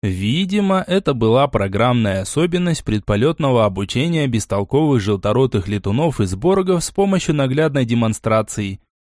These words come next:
Круто, конечно, но инструктору-космонавту-испытателю первого класса тыканье носом в пульт было совершенно излишним. Он знал, как всё устроено и работает чуть ли не до молекул внутри, потому что сам разработал эту схему управления с помощью новых знаний.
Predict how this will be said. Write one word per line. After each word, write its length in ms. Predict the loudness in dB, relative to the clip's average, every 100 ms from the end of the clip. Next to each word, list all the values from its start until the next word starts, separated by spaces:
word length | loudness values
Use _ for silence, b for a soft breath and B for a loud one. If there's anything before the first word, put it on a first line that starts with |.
| -4
Круто, 360 | 0 0 0
конечно, 640 | 0 0 0 -2 -4 -6 -6 _
но 200 | 0 2
инструктору-космонавту-испытателю 2000 | 2 2 2 2 4 2 2 0 0 2 2 2 0 -2 -2 0 0 0 0 -2
первого 420 | 0 2 2 2
класса 440 | 0 0 0 0 -2
тыканье 460 | -2 0 0 0 0
носом 380 | 0 0 0
в 80 | 0
пульт 300 | -2 -2 -2
было 280 | 0 2 2
совершенно 640 | 0 0 0 0 -2 0
излишним. 640 | -2 0 -2 -2 -2 -2 -6 _ _ _ 0
Он 240 | 2 0
знал, 300 | 0 0 2
как 160 | 0 -2
всё 200 | 0 2
устроено 680 | 2 0 0 2 2 2
и 40 | 4
работает 720 | 2 4 0 2 0 0 0
чуть 240 | -2 0
ли 60 | 2
не 120 | 2
до 140 | 2 2
молекул 520 | 2 2 0 0 2
внутри, 540 | 2 2 0 -6 -10 -18 _ _ _
потому 380 | -2 0 2 2
что 180 | 0 -2
сам 260 | 0 0 2
разработал 640 | 2 2 2 2 2 0
эту 180 | 0 -2
схему 380 | -2 0 2 0
управления 680 | 0 0 2 2 2 0 -2
с 80 | -4
помощью 480 | 0 2 0 0
новых 340 | -2 2 2 2
знаний. 520 | 0 0 -2 -6